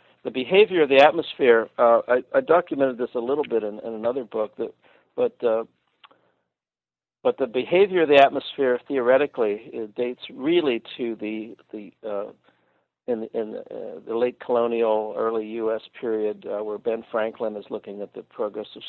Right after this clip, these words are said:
storms, and then, uh, there's the first U S national meteorologist, James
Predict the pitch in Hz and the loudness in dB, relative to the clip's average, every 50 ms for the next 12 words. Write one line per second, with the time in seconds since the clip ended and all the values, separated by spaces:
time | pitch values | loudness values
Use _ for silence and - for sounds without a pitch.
0 | - - 117 110 107 107 107 107 110 107 - 104 101 98 98 98 95 98 101 98 | -14 -10 -8 -6 -6 -6 -6 -8 -10 -14 -18 -16 -12 -10 -10 -10 -8 -8 -10 -10
1 | 98 101 _ _ _ _ _ _ _ _ _ _ _ _ _ _ _ _ _ - | -12 -14 _ _ _ _ _ _ _ _ _ _ _ _ _ _ _ _ _ -12
2 | 117 104 104 110 - _ - 123 - - 135 127 - - - - 139 131 131 123 | -12 -12 -12 -14 -20 _ -20 -10 -2 -2 0 0 -2 -6 -10 -8 -4 2 2 2
3 | 117 - - 117 113 110 - - 123 110 110 113 113 107 110 107 110 113 113 107 | 2 0 0 0 0 0 -2 -4 -6 -6 -4 -4 -2 0 2 4 4 4 2 0
4 | - 120 110 - - - 113 104 104 98 | -4 -10 -14 -14 -10 -10 -8 -8 -8 -12